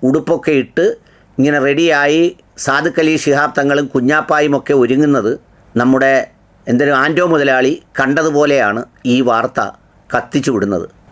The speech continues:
യഥാർത്ഥത്തിൽ ഇതിൻ്റെ ഉദ്ദേശം എന്താ? ഇത്തരം വിഷയത്തെക്കുറിച്ച് യു ഡി എഫിൽ എന്തെങ്കിലും ചർച്ച തുടങ്ങിയോ? ആരെങ്കിലും ഇതിനെക്കുറിച്ച് എന്തെങ്കിലും മിണ്ടുന്നോ? സീറ്റ് ആർക്കാണെന്നുള്ളതിനെക്കുറിച്ച് എന്തെങ്കിലും ചെയ്തോ?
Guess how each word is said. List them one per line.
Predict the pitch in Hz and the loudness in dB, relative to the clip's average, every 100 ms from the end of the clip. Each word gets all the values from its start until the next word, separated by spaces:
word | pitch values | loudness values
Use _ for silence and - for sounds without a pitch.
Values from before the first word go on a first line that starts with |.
| - | -2
യഥാർത്ഥത്തിൽ | 143 165 185 175 185 | 0 2 0 0 0
ഇതിൻ്റെ | 180 165 | 2 0
ഉദ്ദേശം | 131 156 151 165 | 2 0 0 0
എന്താ? | 139 139 147 _ _ - | 2 0 -4 _ _ -4
ഇത്തരം | 139 180 185 | -2 0 0
വിഷയത്തെക്കുറിച്ച് | 160 170 170 156 147 160 147 | 0 -2 0 -2 0 2 4
യു | 160 | 4
ഡി | 170 | 2
എഫിൽ | 165 165 | 0 0
എന്തെങ്കിലും | 156 151 135 | 0 -2 -2
ചർച്ച | 127 - 151 | -2 -2 -2
തുടങ്ങിയോ? | 143 135 135 139 - _ _ - - - - - 131 | 0 0 0 -2 -8 _ _ -20 -20 -20 -14 -4 -2
ആരെങ്കിലും | 170 180 185 | 0 0 2
ഇതിനെക്കുറിച്ച് | 180 175 170 156 165 | 0 0 0 0 0
എന്തെങ്കിലും | 156 160 147 | 0 2 2
മിണ്ടുന്നോ? | 135 135 135 143 143 - _ - | 2 2 0 0 -4 -16 _ -8
സീറ്റ് | - 170 180 - | -2 0 0 0
ആർക്കാണെന്നുള്ളതിനെക്കുറിച്ച് | 180 - 180 175 175 165 165 160 156 151 | 0 0 0 2 2 0 0 -2 -2 -2
എന്തെങ്കിലും | 156 156 147 139 | 0 0 0 0
ചെയ്തോ? | 135 | 2